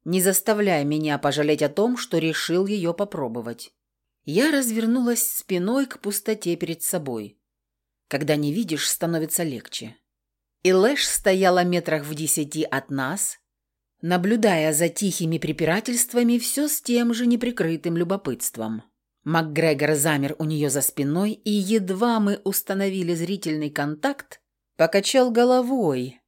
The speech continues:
прошептав одними губами: "Не делай этого". А потом перевел взгляд на затылок моего начальника, будто мечтал увидеть там сквозную дыру.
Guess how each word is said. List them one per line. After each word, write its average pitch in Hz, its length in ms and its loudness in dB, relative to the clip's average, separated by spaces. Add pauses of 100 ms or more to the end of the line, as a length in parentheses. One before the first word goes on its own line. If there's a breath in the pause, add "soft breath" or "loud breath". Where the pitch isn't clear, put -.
(180)
прошептав 175 800 2
одними 170 440 0
губами: 175 800 0
"Не 143 260 -4
делай 156 560 -4
этого". 120 600 -10 (420)
А 131 140 0
потом 240 440 4
перевел 226 440 6
взгляд 190 480 2
на 175 160 2
затылок 175 640 0
моего 160 280 2
начальника, 147 880 -2 (460)
будто 247 480 -2
мечтал 196 640 2
увидеть 185 460 -2
там 170 220 2
сквозную 156 680 -2
дыру. 131 460 -8